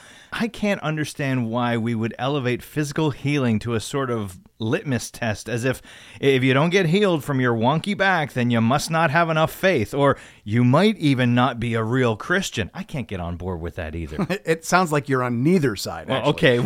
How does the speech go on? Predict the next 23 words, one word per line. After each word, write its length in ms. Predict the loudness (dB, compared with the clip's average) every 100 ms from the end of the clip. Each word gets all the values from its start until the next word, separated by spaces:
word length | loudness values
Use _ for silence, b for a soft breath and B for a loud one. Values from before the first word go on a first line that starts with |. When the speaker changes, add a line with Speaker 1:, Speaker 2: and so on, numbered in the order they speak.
| 4
Speaker 1:
well, 180 | 6 4 2 -4 -8 -4
<laughs> 340 | -2 0 0
that's 240 | 0 0 -4
probably 340 | -2 0 2
the 120 | 0
better 280 | -2 0 0
way 140 | 2
to 100 | 0
say 280 | 0 2 2
it. 100 | 0 B B B
So 440 | B 4 4 4 -2
help 340 | -12 -2 -2 0
us 160 | -2
find 360 | 0 0 2 4
the 60 | 4
middle 320 | 4 2 0
of 100 | 0
the 100 | 0
road 340 | 0 0 0
here. 360 | -4 -6 -6 -10 -14
Obviously, 640 | -6 -2 0 0 0 -2 -2
physical 580 | -2 -2 -2 0 -2
healing 440 | 0 0 0 0